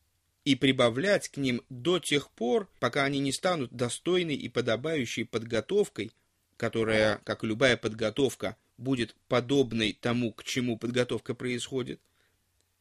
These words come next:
подготовкой к безграничности новой Торы, которая от меня выйдет, полноты тройного света, которая произойдёт в освобождении истинном и полном, в третьем освобождении.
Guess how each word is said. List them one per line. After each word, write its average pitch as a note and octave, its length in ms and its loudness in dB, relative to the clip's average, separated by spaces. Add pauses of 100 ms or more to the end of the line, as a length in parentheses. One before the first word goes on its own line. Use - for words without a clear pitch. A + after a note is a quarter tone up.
(400)
подготовкой F#3 880 2
к C3+ 120 -6
безграничности C#3+ 1200 0
новой D#3+ 400 4
Торы, E3+ 320 0
которая D3+ 380 0
от B2+ 100 -4
меня C#3 320 0
выйдет, A#2+ 400 -4 (960)
полноты C#3 800 2 (200)
тройного C3 460 2
света, F3 540 -4 (140)
которая A#2 340 2
произойдёт A2+ 460 -2
в A#2 60 -6
освобождении B2+ 640 -2
истинном A#2 360 -6
и G#2+ 60 -4
полном, G#2+ 340 -8
в - 60 -20
третьем B2+ 320 -4
освобождении. G#2+ 640 -8